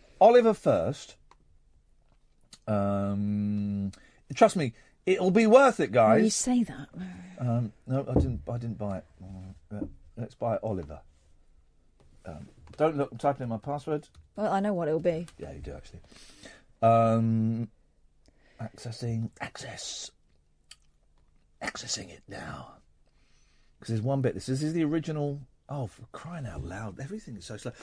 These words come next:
Speaker 1: By the way, we've got no calls lined up, guys. If you want to, um, call, um, oh three four four four nine nine one thousand. Is this show jollier for everyone? This is
Speaker 2: I
Speaker 1: a
Speaker 2: think it's
Speaker 1: jollier
Speaker 2: quite
Speaker 1: show.
Speaker 2: jolly, apart from the dismemberment.
Speaker 1: No, that was the jolly bit!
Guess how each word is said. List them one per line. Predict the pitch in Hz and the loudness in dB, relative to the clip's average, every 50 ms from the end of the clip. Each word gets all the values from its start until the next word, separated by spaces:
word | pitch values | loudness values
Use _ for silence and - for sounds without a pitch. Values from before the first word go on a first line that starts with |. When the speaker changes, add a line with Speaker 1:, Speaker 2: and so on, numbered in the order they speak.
| - - - - | -18 -16 -4 2
Speaker 1:
By | - 202 | 4 4
the | 208 | 6
way, | 190 175 147 | 6 6 6
we've | 131 135 | 4 2
got | 165 - | 0 0
no | 160 156 | 2 2
calls | 135 - 156 151 135 | 4 4 6 6 6
lined | 110 92 92 87 | 6 6 4 4
up, | 87 - | 2 2
guys. | - 92 90 101 - | 2 2 2 2 0
If | 127 120 - | 0 -2 0
you | 139 139 | 0 0
want | 135 117 | 2 4
to, | 107 104 104 101 107 98 | 4 4 4 4 4 2
um, | 95 95 92 85 - _ - | 2 0 -2 -4 -6 _ 2
call, | - 139 123 92 - - - _ _ _ _ _ _ _ _ _ _ _ _ - - - - - - - | 4 4 4 4 0 -4 -16 _ _ _ _ _ _ _ _ _ _ _ _ -20 -20 -20 -18 -10 -4 -2
um, | 107 98 95 92 98 95 92 87 - - - - - - - | 0 0 2 0 0 0 -2 -4 -6 -10 -18 -20 -14 0 4
oh | - 131 | 4 6
three | - - 113 101 | 6 6 4 4
four | - 127 127 120 | 6 4 4 4
four | - - 78 | 2 -2 -4
four | - - 107 110 101 | -4 0 0 2 2
nine | 95 87 87 90 | 4 2 2 2
nine | 92 87 85 82 80 85 | 2 2 0 -2 -2 -2
one | 85 85 95 85 | 0 0 0 0
thousand. | - 110 107 104 92 101 85 | 2 2 2 2 2 2 4
Is | 110 131 | 4 6
this | 233 247 | 6 6
show | - - 269 254 | 6 8 8 8
jollier | 214 175 226 208 220 220 220 226 214 | 8 10 8 8 10 10 8 8 6
for | - - 220 | 6 6 4
everyone? | 214 202 214 208 208 226 | 4 4 6 4 4 4
This | 294 294 | 2 2
is | - | 4
Speaker 2:
I | 254 | 4
Speaker 1:
a | 156 | 4
Speaker 2:
think | 127 | 6
it's | 117 127 120 107 98 | 6 6 6 6 6
Speaker 1:
jollier | 90 87 | 4 4
Speaker 2:
quite | - 214 | 4 6
Speaker 1:
show. | 123 160 | 6 8
Speaker 2:
jolly, | 202 262 277 302 311 285 | 8 8 8 8 6 6
apart | 254 - 233 - 285 311 302 | 4 4 2 2 2 2 4
from | - 285 | 6 6
the | 247 | 6
dismemberment. | 214 208 240 - - 220 226 247 240 226 202 | 6 6 6 6 6 6 6 6 6 8 10
Speaker 1:
No, | 254 294 294 | 10 10 12
that | - 262 320 339 | 12 10 10 10
was | 339 269 - | 6 6 6
the | 269 226 | 8 8
jolly | 165 165 302 359 415 427 403 | 10 10 10 10 10 6 8
bit! | 302 285 214 160 123 - | 10 10 10 8 8 4